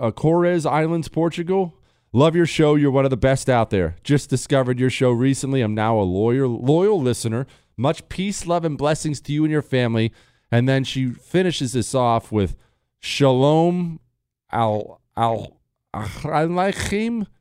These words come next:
Chris, how do you say that word? A L E I C H E M.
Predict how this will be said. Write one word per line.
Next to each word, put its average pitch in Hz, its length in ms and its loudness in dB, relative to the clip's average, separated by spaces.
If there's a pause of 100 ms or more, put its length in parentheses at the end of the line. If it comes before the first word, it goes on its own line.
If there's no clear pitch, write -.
(360)
Chris, 202 280 4
how 226 120 4
do 254 60 2
you 240 80 2
say 240 220 2
that 240 200 2
word? 214 340 2
A 185 220 4
L 196 280 2
E 202 220 0
I 202 160 4
C 202 460 -2
H 196 340 -2
E 202 200 0
M. 147 340 0